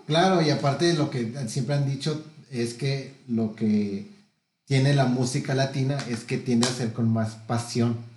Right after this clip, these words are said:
porque la literatura, pues, latina, los for-, la forma que conjugamos los verbos sí son como más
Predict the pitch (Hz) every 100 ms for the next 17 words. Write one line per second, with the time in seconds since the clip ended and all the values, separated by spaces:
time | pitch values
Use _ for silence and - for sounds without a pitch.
0 | _ _ - 120 113 120 117 113 113 110
1 | 104 117 110 120 117 131 131 - - _
2 | _ 120 120 156 - 135 120 143 - -
3 | 123 110 - 127 123 123 123 143 143 131
4 | 110 113 113 127 143 - - _ 113 113
5 | 107 120 123 135 127 117 117 117 113 104
6 | 104 -